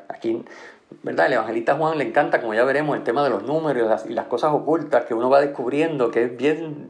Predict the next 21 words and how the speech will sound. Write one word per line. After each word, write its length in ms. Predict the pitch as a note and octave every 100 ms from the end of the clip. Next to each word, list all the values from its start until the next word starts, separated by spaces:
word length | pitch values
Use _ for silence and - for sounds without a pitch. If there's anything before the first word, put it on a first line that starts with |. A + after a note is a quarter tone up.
| -
bien 200 | - -
lindo, 340 | G3+ G#3+ B2
porque 140 | A2+ A2+
cuando 180 | A#2 C#3
uno 80 |
las 40 | D3+
descubre 240 | D3+ D3+
dice, 140 | C3 G#2+
"Wow, 200 | F#3 D#3
mira 200 | C#3+ D3
todo 100 | D3
lo 80 |
que 120 | D3+ C3+
dice, 260 | F3+ -
mira 180 | B2 C3
lo 80 | C#3
que 60 |
está 140 | C3+ C3+
diciendo 400 | C3 D3 C#3+ B2+
detrás 300 | A2+ A#2 B2+
de, 180 | A2+